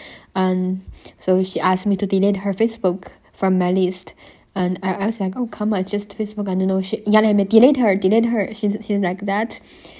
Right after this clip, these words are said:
Like, don't want to see her again and don't contact with her. So, yeah, so basically she's angry with her sister. So she don't want, she also don't want me to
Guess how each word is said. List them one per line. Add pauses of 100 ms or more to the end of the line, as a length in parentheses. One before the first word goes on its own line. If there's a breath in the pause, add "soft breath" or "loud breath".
(280 loud breath)
Like,
don't
want
to
see
her
again
and
don't
contact
with
her.
So, (640 loud breath)
yeah,
so
basically
she's
angry
with
her
sister.
So
she
don't
want, (140)
she
also
don't
want
me
to